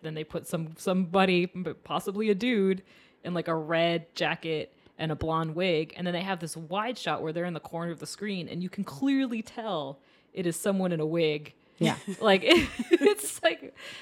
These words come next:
Speaker 1: it's like, why?
Speaker 2: Well, here's why.
Speaker 1: Okay. I need to know exactly. I was
Speaker 2: So,
Speaker 1: fascinated. I watched the scene twice 'cause I was
Speaker 2: she does not skate. She's afraid of skating.
Speaker 1: Okay.
Speaker 2: So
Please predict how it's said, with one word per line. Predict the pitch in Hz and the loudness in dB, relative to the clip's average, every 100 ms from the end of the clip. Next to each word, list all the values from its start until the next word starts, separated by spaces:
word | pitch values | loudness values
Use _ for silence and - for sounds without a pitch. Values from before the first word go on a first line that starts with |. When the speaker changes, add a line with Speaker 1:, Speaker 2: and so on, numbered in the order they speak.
| 208 185 | -18 -8
Speaker 1:
it's | 466 | -4
like, | 233 220 | -4 -2
why? | 233 269 277 240 214 - - - | 2 4 4 2 -2 -8 -18 2
Speaker 2:
Well, | 190 190 | 6 8
here's | 196 226 254 196 | 8 8 8 6
why. | 190 247 170 - | 2 4 0 0
Speaker 1:
Okay. | 190 190 151 151 170 _ - | -2 0 -4 -6 -12 _ -2
I | 190 | 2
need | 190 180 | 2 0
to | |
know | 170 165 | -2 -2
exactly. | 160 165 151 143 139 | -2 -4 -6 -8 -10
I | |
was | 185 | -10
Speaker 2:
So, | - 220 196 147 151 - | -2 2 2 2 -2 0
Speaker 1:
fascinated. | 170 156 - | 0 2 -2
I | 175 | 2
watched | 190 - | 0 0
the | 175 | -6
scene | 160 151 | -4 -6
twice | - 143 117 - - | -4 -4 -4 -8 -6
'cause | 160 | -4
I | 135 | 0
was | |
Speaker 2:
she | 254 302 254 180 175 | 2 4 4 2 0
does | 175 170 | 0 0
not | 160 156 - | 0 -2 -4
skate. | - 151 135 - - | -6 -2 -2 -4 -14
She's | - 160 | -8 -6
afraid | 160 147 147 | -4 -2 -4
of | 147 | -4
skating. | - - 113 - - 165 | -10 -8 -6 -8 -10 -6
Speaker 1:
Okay. | 175 - 151 139 156 - | -6 -4 -4 -4 -6 -8
Speaker 2:
So | - 185 170 160 156 151 | 2 6 8 6 6 2